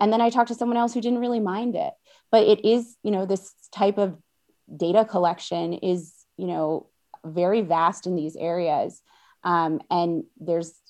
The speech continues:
concern from privacy advocates about really what that means for anybody living in the border zone. Um, and then that this is a system that could end up migrating,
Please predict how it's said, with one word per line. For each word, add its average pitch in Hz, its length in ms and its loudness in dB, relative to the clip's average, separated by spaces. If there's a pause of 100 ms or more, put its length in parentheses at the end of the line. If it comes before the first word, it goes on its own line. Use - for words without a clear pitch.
(160)
concern 175 440 -2
from 170 180 -4
privacy 180 480 -4
advocates 160 460 -6
about 165 340 -4
really 196 200 0
what 190 160 -2
that 170 160 2
means 175 180 -4
for - 220 -10
anybody 170 420 -2
living 151 300 -6
in 170 100 -6
the 160 80 -6
border 147 340 -6
zone. 233 380 -4 (560)
Um, 180 320 4
and 202 160 4
then 180 160 2
that 180 240 0 (320)
this 175 420 -4
is 165 220 -8
a 170 60 0
system 175 480 0
that 160 200 -4
could 165 320 -2 (140)
end 175 180 2
up 165 140 0
migrating, 165 920 -2